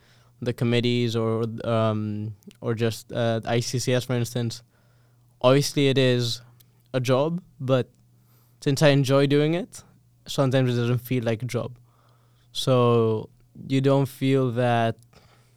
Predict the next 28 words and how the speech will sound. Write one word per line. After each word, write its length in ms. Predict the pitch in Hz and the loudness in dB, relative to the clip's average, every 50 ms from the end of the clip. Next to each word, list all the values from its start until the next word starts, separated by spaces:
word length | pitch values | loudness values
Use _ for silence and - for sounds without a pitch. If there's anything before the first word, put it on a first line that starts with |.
| _ _ _ _ _ _ _ _ _ _ _ _ _ _ _ _ _ _ _ _ _ _ _ - | _ _ _ _ _ _ _ _ _ _ _ _ _ _ _ _ _ _ _ _ _ _ _ -6
that 240 | 127 127 131 - - | -4 -4 -4 -2 -4
stress, 680 | - - - - - 147 139 135 135 139 131 - - - | -6 -6 -8 -2 0 2 2 4 2 0 -2 -4 -6 -6
that 400 | 123 123 127 120 120 120 120 120 - _ _ _ _ - | -2 -2 0 0 0 0 -2 -4 -8 _ _ _ _ -4
anxiety 540 | 135 131 127 123 135 131 127 127 127 127 | -2 -2 0 2 2 2 2 2 0 2
of, 320 | 127 123 120 117 107 110 - - | 2 2 2 0 -2 -6 -6 0
"Oh, 280 | - 127 113 104 95 90 - - - _ _ - - _ _ _ _ _ _ - | 2 2 2 2 0 -4 -14 -20 -20 _ _ -20 -20 _ _ _ _ _ _ -2
I 60 | 117 | -2
have 160 | 131 127 - | -2 -2 -2
to 120 | - 139 | -4 -2
go 140 | 127 131 131 | 0 0 0
do 160 | 123 127 131 | 0 0 0
this 240 | 123 127 127 120 - | 0 0 -2 -2 -4
now." 260 | 120 107 104 101 104 - - | -6 -6 -6 -8 -8 -12 -10
It's, 380 | - 123 120 - - - - - _ _ _ _ _ _ _ _ _ _ _ _ _ _ | -8 -8 -6 -6 -8 -12 -12 -16 _ _ _ _ _ _ _ _ _ _ _ _ _ _
it 120 | - - | -10 -8
feels 280 | - - 147 143 135 131 | -2 0 2 2 2 2
good, 220 | 110 135 120 110 | 0 0 -2 0
you 80 | 110 110 | -2 -4
know, 200 | 110 123 131 131 117 | -4 -4 -4 -4 -4
like, 180 | 110 117 - | -6 -6 -4
"Okay, 300 | - 170 151 - 123 101 95 - - _ _ - | -4 -4 -2 -2 -4 -4 -6 -10 -20 _ _ -6
now 200 | 139 135 131 127 | -2 0 2 2
I 60 | 131 | 2
have 120 | 131 113 | 2 0
to 80 | 127 123 | 0 0
go 100 | 131 131 | 0 0
do 320 | 131 123 127 131 131 131 | -2 -4 -4 -2 -2 0
this." 320 | 131 143 147 151 - - | 0 0 -2 -4 -6 -12